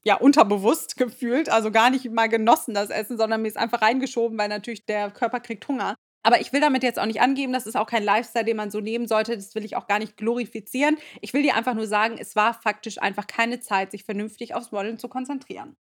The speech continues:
Und dann habe ich eben die Frage gestellt bekommen, „Okay, Miriam, aber wie kann es denn sein,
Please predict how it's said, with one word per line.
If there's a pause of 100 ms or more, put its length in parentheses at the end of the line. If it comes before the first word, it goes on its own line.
(120)
Und
dann
habe
ich
eben
die
Frage
gestellt
bekommen,
„Okay,
Miriam,
aber
wie
kann
es
denn
sein,